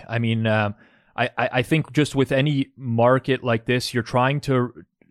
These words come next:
you're trying to remove luck as a, a factor as much as possible. So that's why I would always encourage looking at underlying metrics.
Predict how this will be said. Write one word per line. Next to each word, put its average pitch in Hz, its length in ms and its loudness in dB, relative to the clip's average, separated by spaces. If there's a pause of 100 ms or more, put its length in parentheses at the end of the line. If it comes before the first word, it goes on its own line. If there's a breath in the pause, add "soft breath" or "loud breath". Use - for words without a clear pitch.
(300)
you're 127 100 -4
trying 139 240 0
to 143 60 2
remove 127 400 2
luck 113 280 2
as 117 140 0
a, 110 160 0 (140)
a 107 80 -6
factor 113 400 -2
as 104 100 -2
much 113 220 -2
as 107 80 -8
possible. 110 440 2
So 113 140 -4
that's 110 160 0
why 117 160 2
I 113 40 4
would 110 120 2
always 113 240 2
encourage 113 480 -2
looking 113 300 -2
at 107 100 0
underlying 107 500 0
metrics. 107 460 -4